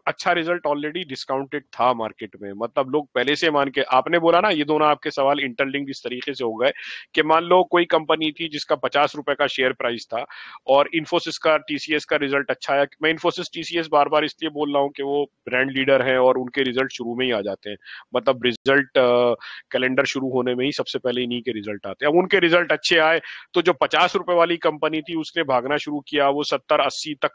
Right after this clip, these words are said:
पहुंच गई मान लो, है ना। अब वो अस्सी पे जब उसका result आया तो भले से उसका result बुरा नहीं है, अच्छा रिजल्ट है, लेकिन वो पचास से अस्सी भाग चुकी है ना, प्री रिजल्ट रैली जिसको कहते हैं,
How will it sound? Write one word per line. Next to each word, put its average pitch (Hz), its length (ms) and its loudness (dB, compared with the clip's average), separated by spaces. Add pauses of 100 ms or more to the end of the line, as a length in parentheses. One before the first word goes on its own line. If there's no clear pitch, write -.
पहुंच 117 260 -6
गई 104 220 -10
मान 101 120 -10
लो, 92 220 -18 (320)
है 214 60 2
ना। 196 120 0 (380)
अब 165 120 2
वो 202 360 6
अस्सी 226 400 0
पे 233 140 2
जब 214 180 2
उसका 226 240 2
result 180 380 4
आया 156 220 4
तो 202 140 0
भले 156 280 0
से 240 120 -2
उसका 240 280 0
result 220 480 0 (420)
बुरा 170 220 4
नहीं 180 240 -2
है, 175 160 -4
अच्छा - 260 -4
रिजल्ट 135 400 0
है, 156 140 -2 (320)
लेकिन 175 240 -2
वो 202 200 4
पचास 180 500 0
से 220 80 0
अस्सी 185 260 -2
भाग 156 300 2
चुकी 147 260 -14
है 131 80 -4
ना, 190 120 -6
प्री 160 300 -6
रिजल्ट 160 400 -2
रैली 147 340 -2
जिसको 139 300 -6
कहते 104 320 -12
हैं, 95 100 -16